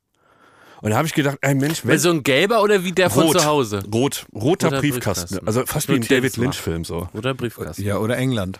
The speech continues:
Speaker 1: Ja, oder England. Und dann komm ich, äh, hab ich gedacht, naja, Mensch, ey, wenn, wenn du jetzt schon da bist, dann machst du da mal, da guckst du da mal rein, ob da, äh, Post drin ist für dich. Und prompt war da ein kleiner brauner Briefumschlag.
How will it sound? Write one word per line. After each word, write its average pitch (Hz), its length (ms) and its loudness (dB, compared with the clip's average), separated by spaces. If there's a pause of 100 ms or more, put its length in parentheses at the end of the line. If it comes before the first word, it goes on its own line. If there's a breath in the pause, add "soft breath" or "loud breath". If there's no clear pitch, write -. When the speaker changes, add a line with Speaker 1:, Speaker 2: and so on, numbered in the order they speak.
(140)
Speaker 1:
Ja, 107 220 -2 (240)
oder 110 180 -2
England. 87 400 -8 (440 loud breath)
Und 123 180 2
dann 135 100 0
komm 156 220 0
ich, - 160 -4
äh, 143 200 4
hab 147 120 0
ich 151 80 -4
gedacht, 147 240 0
naja, 147 260 2
Mensch, 160 240 0
ey, 147 240 0
wenn, 165 220 0
wenn 147 180 0
du 170 60 0
jetzt 160 120 -4
schon 143 140 0
da 143 160 2
bist, 160 220 -4
dann 131 100 0
machst 143 220 -2
du 151 40 2
da 135 180 0
mal, 135 260 0
da 123 100 -2
guckst - 240 -4
du 147 60 2
da 135 40 2
mal 123 140 0
rein, 165 460 0 (100)
ob - 260 -8
da, 123 220 2
äh, 120 400 -2
Post - 320 -4
drin 156 140 0
ist 151 100 -4
für 147 160 0
dich. 143 260 -2
Und 113 120 0
prompt 151 420 -2
war 127 160 2
da 156 240 0 (380 loud breath)
ein 110 160 -2
kleiner 139 560 0
brauner 120 480 -2
Briefumschlag. 175 880 -6